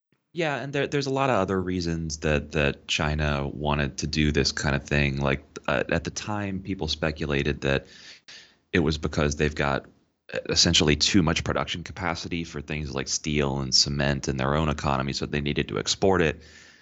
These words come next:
Um, but that, it turns out that's probably not really a big reason. The really big reason is, is the one stated, which is that they wanna,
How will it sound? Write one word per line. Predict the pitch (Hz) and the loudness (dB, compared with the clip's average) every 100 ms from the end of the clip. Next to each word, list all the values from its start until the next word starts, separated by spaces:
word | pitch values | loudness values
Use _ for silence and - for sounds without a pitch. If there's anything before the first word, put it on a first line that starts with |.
| _ _ _ _ | _ _ _ _
Um, | 90 87 87 85 85 60 - | -2 0 0 -2 -4 -8 -4
but | 101 101 _ _ | -4 -4 _ _
that, | - - | 0 0
it | - | -2
turns | - 131 | -4 -4
out | 120 | -2
that's | 123 123 127 | -2 -2 -4
probably | 127 101 87 76 | -4 -4 -4 -6
not | 76 73 69 - | -10 -10 -12 -14
really | 76 78 65 | -12 -8 -8
a | |
big | 71 73 73 | -6 -6 -4
reason. | 69 71 80 | -6 -4 -2
The | |
really | 98 98 | 0 0
big | 80 85 | 2 0
reason | 76 76 71 71 69 - | 2 0 0 -2 -4 -2
is, | 73 69 67 - | 0 0 -2 -2
is | 73 73 | -2 0
the | 82 | 0
one | 82 80 | 2 2
stated, | - 180 73 - | 2 0 0 -2
which | 76 76 | -2 0
is | 76 71 78 | 0 0 2
that | 73 | 0
they | 76 73 | 2 2
wanna, | 71 71 71 | 2 2 0